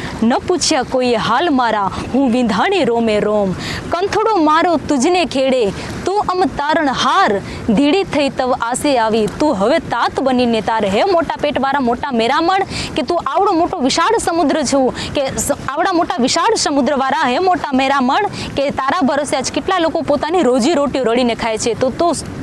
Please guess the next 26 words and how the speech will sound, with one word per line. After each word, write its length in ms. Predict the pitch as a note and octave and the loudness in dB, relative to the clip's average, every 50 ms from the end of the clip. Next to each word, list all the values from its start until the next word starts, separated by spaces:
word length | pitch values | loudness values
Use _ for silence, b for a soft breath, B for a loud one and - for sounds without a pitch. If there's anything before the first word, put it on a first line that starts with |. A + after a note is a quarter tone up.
| - | -2
હું 240 | - C4+ B3 D4 E4 | 0 2 2 2 2
આજે 140 | E4+ D#4 F4 | 2 2 2
તારી 160 | - E4+ E4+ | 0 0 -2
પાસે 240 | D4+ F4 E4+ - E4 | -2 -2 -2 -2 0
એ 120 | E4 F4 | 0 0
આશા 380 | F4 - A#3 B3 - - G#4+ G#4+ | 0 -2 -4 -4 -2 0 0 2
લઈને 200 | G4+ G4 E4+ D#4 | 2 2 2 2
આવી 200 | C4+ C4 B3 C4 | 2 2 0 0
છું 420 | - - A#3+ F#3+ - - - - | 0 0 -2 -2 -2 -6 -8 -4
કે 80 | - C#4+ | -4 -4
તું 200 | C4 - E4 D4 - | -2 0 -2 -2 -2
આટલા 300 | A#3 B3+ - E4+ A4 G#4+ | -4 -4 0 0 2 2
બધાને 340 | F#4 F#4 D#4+ E4 D#4 E4 D#4 | 2 2 2 2 2 2 2
રોજીરોટી 500 | C4+ C4 A#3+ A#3+ D#4+ D4+ D4 C4 - - | 2 2 2 2 2 2 0 0 0 0
આપે 280 | B3+ A#3+ A#3+ E4+ E4+ | 0 0 0 0 0
છે 140 | C#4 D4+ C#4 | 0 0 0
તો 140 | A3 C4+ C4 | 0 0 0
શું 160 | - - D4 | 0 0 -2
ખાલી 220 | C#4 C4+ C4 C#4 | -2 0 0 0
મારા 280 | C4+ A#3 G#3+ G#3+ A3+ C#4 | 0 0 0 0 -2 -2
પરિવારનું 460 | D4 - D4+ D#4 D4 D#4 D4+ C#4+ D4+ | -2 -2 -2 0 0 0 0 0 0
તો 80 | C#4+ C#4+ | 0 0
ગુજરાન 300 | G#3 A3+ F#3+ B3 B3+ D4+ | 0 0 0 0 0 0
નહીં 200 | D#4 D#4 G4 A4+ | 2 2 2 2
ચલાવી 340 | - G4+ F4+ E4+ C#4 A3 B3 | 0 -2 -2 0 0 0 0
શકે? 340 | - B3 A#3 - B3 G3+ | 0 -2 -2 -4 -4 -4